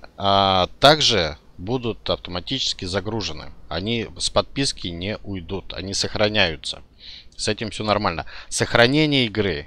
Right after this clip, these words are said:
никуда не деваются, они сохраняются. С этим тоже все нормально. Для того, чтобы моды прогрузились,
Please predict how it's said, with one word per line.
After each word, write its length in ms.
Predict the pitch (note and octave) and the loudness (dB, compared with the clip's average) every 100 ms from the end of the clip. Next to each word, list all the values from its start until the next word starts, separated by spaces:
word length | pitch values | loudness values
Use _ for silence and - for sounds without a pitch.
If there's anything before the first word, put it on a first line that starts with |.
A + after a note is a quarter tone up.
| - | -10
никуда 360 | F2+ - G#2+ A#2+ | -12 -4 0 2
не 160 | A#2+ | 0
деваются, 520 | G#2 G#2 B2+ C3 - | 0 4 6 6 0
они 180 | F2+ F#2 | 0 -2
сохраняются. 800 | - G#2 G2+ G2+ G2+ F2+ - - - - | -4 -2 0 2 4 2 -2 -12 -16 -14
С 140 | - | -6
этим 260 | G#2+ G2 F#2 | -4 -4 -6
тоже 340 | - A#2 A#2+ | -2 -2 -2
все 200 | G#2+ - | -4 -2
нормально. 520 | F#2+ G2+ G2 E2+ C#2+ - - - - - - - | 0 0 2 -2 -2 -16 -16 -14 -14 -14 -16 -12
Для 280 | E2 A#2+ B2+ | 6 8 8
того, 360 | B2+ B2 B2 | 6 4 2
чтобы 540 | G#2 - G#2+ E2+ D#2+ D#2 - - - - - - - - | 0 -2 -2 -2 -6 -8 -18 -16 -16 -16 -16 -16 -16 -10
моды 360 | G2 G#2 A2+ F2 | -6 0 2 0
прогрузились, 840 | E2+ F2+ F#2+ A#2 E3 G3+ G3 - | -4 -4 -2 0 2 4 4 0